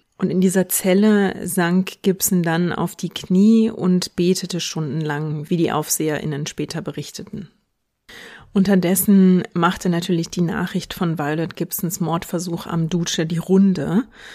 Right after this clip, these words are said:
und kam auch beim englischen Botschafter in Italien an.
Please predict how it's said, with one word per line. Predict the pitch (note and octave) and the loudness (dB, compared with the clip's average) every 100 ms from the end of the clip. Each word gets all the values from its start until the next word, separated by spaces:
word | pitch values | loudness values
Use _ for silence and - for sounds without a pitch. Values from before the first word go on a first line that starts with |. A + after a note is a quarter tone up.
| - - - _ | -20 -20 -20 _
und | F3 F3 F3+ F3+ - - - _ _ - | 0 4 4 2 -2 -4 -8 _ _ -10
kam | - E3+ F3 G3 | -6 0 4 2
auch | - D#3 F#3+ - | 2 0 0 0
beim | F#3 F3+ | 0 0
englischen | - F#3+ F#3+ F#3+ | 2 2 4 2
Botschafter | F3 G3+ - E3+ - - | 2 0 0 -4 -4 -2
in | F3 | -2
Italien | D3 - F3+ E3+ F#3+ E3 D#3 | -2 -4 -2 2 4 2 -2
an. | - C3+ - | -8 -8 -10